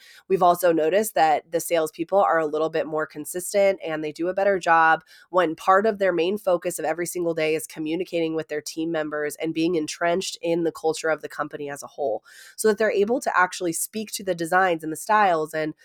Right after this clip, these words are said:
the products even better because they're able to have relationships with the people that are designing and creating and fulfilling on the orders and the products.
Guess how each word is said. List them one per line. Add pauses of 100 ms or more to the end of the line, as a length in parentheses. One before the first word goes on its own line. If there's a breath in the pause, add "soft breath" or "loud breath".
(180 soft breath)
the
products
even
better
because
they're
able
to
have
relationships
with (240 soft breath)
the
people
that
are
designing
and
creating
and
fulfilling
on
the
orders
and
the
products.